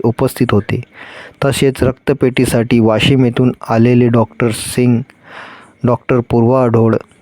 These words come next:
सचिन दंडे, सुभाष फुंके, प्रियंका सावंत यासह डॉक्टरांची टीम व संत सावतामाळी नवयुग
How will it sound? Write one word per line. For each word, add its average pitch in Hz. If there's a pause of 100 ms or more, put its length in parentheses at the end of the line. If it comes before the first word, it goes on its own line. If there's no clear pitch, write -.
(1160)
सचिन 127
दंडे, 113 (100)
सुभाष 120 (100)
फुंके, 107 (180)
प्रियंका 120
सावंत 107
यासह 113
डॉक्टरांची 123 (140)
टीम 113 (680)
व 135 (160)
संत 143
सावतामाळी 123
नवयुग 123